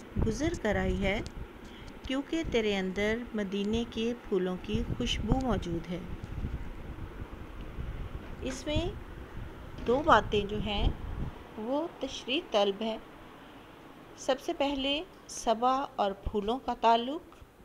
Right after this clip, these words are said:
और दूसरी प्यारे नबी सल्लल्लाहु अलैहि वसल्लम से इजहार मोहब्बत। यानी इस शेर में जो है, वो इन दो बातों की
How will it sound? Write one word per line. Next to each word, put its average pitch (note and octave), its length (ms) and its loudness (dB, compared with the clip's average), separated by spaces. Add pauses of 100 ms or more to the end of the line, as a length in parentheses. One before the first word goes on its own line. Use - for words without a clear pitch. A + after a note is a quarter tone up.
(720)
और G3+ 120 2
दूसरी A3 560 0
प्यारे G#3 400 4
नबी G3+ 360 -4
सल्लल्लाहु G#3 720 -2
अलैहि G#3+ 600 0
वसल्लम G3+ 920 -2
से A#3 260 -6 (480)
इजहार A3 520 0
मोहब्बत। E3+ 540 -4 (2500)
यानी A#3 360 -2 (560)
इस C#4 140 -2
शेर A3 340 2
में G3 220 -4
जो G3 100 0
है, G#3+ 300 0 (560)
वो A#3 160 -2 (100)
इन B3+ 300 -2
दो G#3 240 2
बातों A3 420 0
की A#3 380 -4